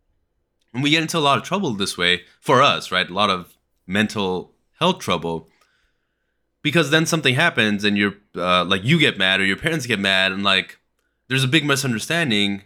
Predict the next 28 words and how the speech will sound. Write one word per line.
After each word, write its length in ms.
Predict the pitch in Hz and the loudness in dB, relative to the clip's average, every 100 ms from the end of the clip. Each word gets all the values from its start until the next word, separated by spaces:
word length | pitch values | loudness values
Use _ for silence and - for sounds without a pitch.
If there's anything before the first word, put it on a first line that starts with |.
| _ _ _ _ _ _ _ | _ _ _ _ _ _ _
and 80 | 117 | -4
your 80 | 120 | -2
parents 320 | 139 135 120 | 0 0 2
are 80 | 123 | 0
like, 280 | 120 113 131 | 0 0 0
"Well, 280 | 156 143 | 2 2
I 120 | 131 180 | 0 0
thought 200 | 196 175 | 0 0
you 80 | 180 | 2
were 80 | |
at 120 | 165 156 | 2 2
home 180 | 202 | 2
all 140 | 165 120 | 2 2
the 60 | |
time. 240 | 110 123 120 | 0 -2 0
Why 140 | 151 | 0
did 120 | 151 | 0
you 80 | 156 | 2
go 120 | 151 143 | 2 2
and 100 | 131 | 0
crash 260 | 151 139 | 0 0
your 80 | 139 | -2
car?" 440 | 135 196 120 80 - _ _ _ _ _ _ _ - | 0 0 0 -2 -10 _ _ _ _ _ _ _ -4
And 120 | 120 | 0
you're 140 | 127 | 2
like, 220 | 123 117 113 | 4 2 2
"Well, 520 | 127 123 120 110 _ 104 | 2 4 2 -2 _ -6
like, 200 | 92 | -6